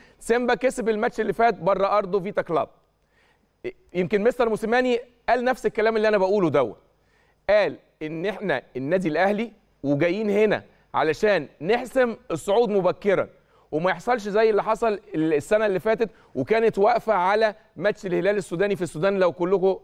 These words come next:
فاكرين. اللي قاله مستر موسيماني هو ده، هو ده اللي موجود جوه اللعيبة، هو اللي موجود جوه الجهاز الفني كله، هو اللي موجود جوه مجلس الإدارة، هو اللي موجود جوه جمهور النادي الأهلي كله.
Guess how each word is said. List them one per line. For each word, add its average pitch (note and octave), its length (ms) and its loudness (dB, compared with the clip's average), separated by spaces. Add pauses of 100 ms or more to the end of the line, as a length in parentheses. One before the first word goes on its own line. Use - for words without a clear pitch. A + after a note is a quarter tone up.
فاكرين. C#3 380 -2 (920)
اللي C#3 140 0
قاله G3+ 160 2
مستر G3+ 280 -2
موسيماني F#3+ 540 -2 (640)
هو A3 300 4
ده، A3 280 2 (240)
هو F#3+ 260 2
ده F#3 240 2 (500)
اللي G#3 240 0
موجود G#3+ 560 2 (420)
جوه G#3 240 4
اللعيبة، F3+ 460 0 (480)
هو F#3+ 200 4
اللي G#3 100 2
موجود G3 380 0
جوه G#3+ 180 4
الجهاز G3 280 0
الفني F#3+ 540 -2
كله، G3+ 440 0 (500)
هو G3 160 4
اللي G#3+ 140 2
موجود G3+ 360 0 (360)
جوه G3+ 220 4
مجلس G#3+ 300 0
الإدارة، G3 360 2
هو F#3 300 -2
اللي G3 140 0
موجود F3+ 440 0 (440)
جوه F#3+ 360 4 (100)
جمهور D#3+ 360 -4
النادي F3+ 280 -2
الأهلي D#3+ 300 -2
كله. G#2 240 -6